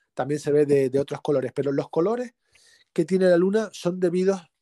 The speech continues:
solo a nuestra atmósfera y es un efecto óptico.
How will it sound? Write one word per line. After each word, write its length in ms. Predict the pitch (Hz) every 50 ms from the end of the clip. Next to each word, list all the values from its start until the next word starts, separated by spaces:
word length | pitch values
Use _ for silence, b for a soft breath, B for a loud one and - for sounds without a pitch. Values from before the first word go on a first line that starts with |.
| _ _ _ _ _ -
solo 300 | - - 196 202 196 180
a 60 | 175
nuestra 340 | 165 160 151 - - 143 131
atmósfera 500 | 131 135 147 - - 180 180 220 247 _ _ b b b b b b b b b b b _ _ _
y 280 | - 165 147 147 147 147
es 60 | 151
un 120 | 170 180
efecto 360 | 170 - 170 151 _ - 160 143
óptico. 540 | 143 139 _ - 110 104 - - - _